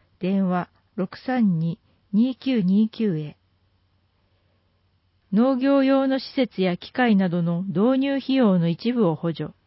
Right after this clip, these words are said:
アイディー一零二七零五九。問い合わせ、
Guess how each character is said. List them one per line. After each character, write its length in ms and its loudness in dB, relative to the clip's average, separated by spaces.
ア 160 -2
イ 100 -2
デ 100 -2
ィ 220 0
ー 60 -20
一 300 -4
零 280 4
二 340 0
七 280 4
零 240 4
五 240 0
九。 380 -2
問 220 2
い 60 2
合 80 4
わ 120 2
せ、 300 -4